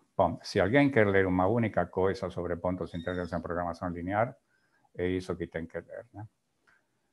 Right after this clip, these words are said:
Clovis era um cara que atingia a profundidade, a originalidade e a relevância através de muita simplicidade nos argumentos dele, tanto nos papers como nas palestras.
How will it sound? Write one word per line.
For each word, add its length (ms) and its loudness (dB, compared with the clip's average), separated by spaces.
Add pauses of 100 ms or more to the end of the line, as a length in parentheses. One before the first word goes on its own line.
(200)
Clovis 380 4
era 180 4
um 140 -2
cara 360 8
que 260 2
atingia 840 0
a 40 -2
profundidade, 1040 2
a 80 4
originalidade 840 -2
e 20 0
a 80 2
relevância 1000 -2 (760)
através 640 0
de 320 0 (280)
muita 520 -2
simplicidade 960 0
nos 240 -8
argumentos 720 -6
dele, 320 -14
tanto 400 -8
nos 160 -8
papers 520 -2
como 220 -6
nas 160 -4
palestras. 720 -10